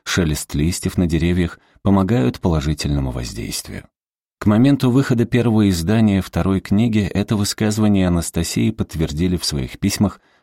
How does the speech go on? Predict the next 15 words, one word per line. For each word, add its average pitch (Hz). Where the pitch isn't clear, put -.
более 117
пяти -
тысяч -
читателей. -
Очередной 92
паломник. 87
Вот 90
она. -
Снова 123
передо 101
мной 107
большая 98
сибирская 82
река 76
Обь. 62